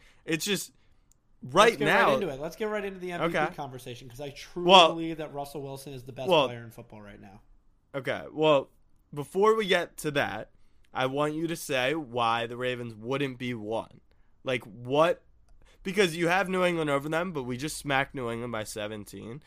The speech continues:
Speaker 1: We beat the Seahawks on the road. Like, the Saints lose to the Falcons. The Niners lose to the Seahawks by three at home. We went to Seattle, win by double digits. So, right now, Lamar and the Ravens are the best team in the league.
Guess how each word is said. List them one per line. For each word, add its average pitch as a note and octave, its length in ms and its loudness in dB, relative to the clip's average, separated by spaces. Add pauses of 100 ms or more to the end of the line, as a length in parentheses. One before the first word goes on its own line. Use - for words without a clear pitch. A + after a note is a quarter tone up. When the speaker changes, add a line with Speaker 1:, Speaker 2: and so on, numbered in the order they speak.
(200)
Speaker 1:
We B2 120 -8
beat E3 300 -2
the F3 60 -2
Seahawks B2 680 -2
on A#2 180 -6
the A2 100 -8
road. G#2 440 -8 (360)
Like, D#3+ 340 -2 (380)
the D3 140 -2
Saints F3 440 0
lose D#3+ 220 -2
to D#3+ 60 -4
the C#3+ 40 0
Falcons. B2+ 400 -4
The C#3+ 140 -4
Niners C#3+ 480 0
lose C#3+ 180 -4
to C#3+ 80 -8
the C3 60 -6
Seahawks C3+ 420 -2
by A2 140 -4
three C#3 400 -4
at A#2 80 -2
home. A2+ 240 -6
We C#3+ 160 -4
went C#3+ 300 -2
to C#3 100 -14
Seattle, B2 340 -4
win A#2+ 160 -6
by G2 200 -8 (300)
double B2+ 260 -2
digits. A#2+ 440 -6
So, D3+ 240 2 (220)
right E3 280 2
now, B2 420 -2 (1080)
Lamar D3 600 2 (120)
and D3 140 -4
the F3+ 40 0
Ravens B2+ 600 -2 (420)
are C#3 80 -2
the D#3 60 -2
best E3+ 260 0
team G3 120 -6
in G3 60 -4
the G#3 60 -6
league. - 320 -8